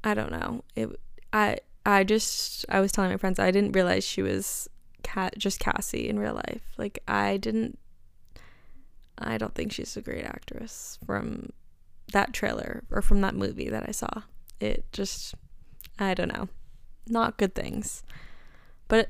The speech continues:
it is a stupid little rom-com, so what am I to expect about that? I ca-, I'm, I've missed, like, the,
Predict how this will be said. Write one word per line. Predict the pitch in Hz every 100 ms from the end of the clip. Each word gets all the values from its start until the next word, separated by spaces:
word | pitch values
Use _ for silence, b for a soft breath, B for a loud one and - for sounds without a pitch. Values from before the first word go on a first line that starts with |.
| -
it | 247
is | 247 214
a |
stupid | 196 - 190 190
little | 196 196
rom-com, | - 208 202 202 202
so | 208 - - 214 220
what | 214 208
am | 202
I | - -
to | -
expect | - - - -
about | - -
that? | - - - 233 254
I | 240
ca-, | 320 285
I'm, | 294 254 -
I've | 247 240
missed, | 240 262 294 -
like, | 359 -
the, | 294 285 277 247